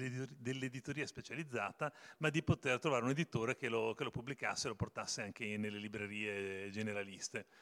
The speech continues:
Devo dire, non ci sono riuscito. <laughs> Potrà essere un libro che ha avuto tante belle recensioni, che è stato tanto apprezzato, eccetera, però comunque di fronte a un libro di fantascienza gli editori italiani, eh, rimangono molto perplessi. Un libro poi così, con le interviste, con anche quella scienza,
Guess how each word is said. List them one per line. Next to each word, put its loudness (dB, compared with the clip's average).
Devo 6
dire, 8
non 10
ci -2
sono -6
riuscito. 0
<laughs> 6
Potrà 12
essere 12
un 10
libro 12
che 10
ha 12
avuto 10
tante 12
belle 8
recensioni, 8
che 2
è 2
stato 6
tanto 2
apprezzato, 4
eccetera, 4
però 6
comunque 2
di 0
fronte 2
a 2
un 6
libro 6
di 4
fantascienza 2
gli -2
editori 0
italiani, 4
eh, 4
rimangono 6
molto 4
perplessi. 4
Un 8
libro 12
poi 12
così, 12
con 6
le 8
interviste, 6
con 2
anche 4
quella 2
scienza, 4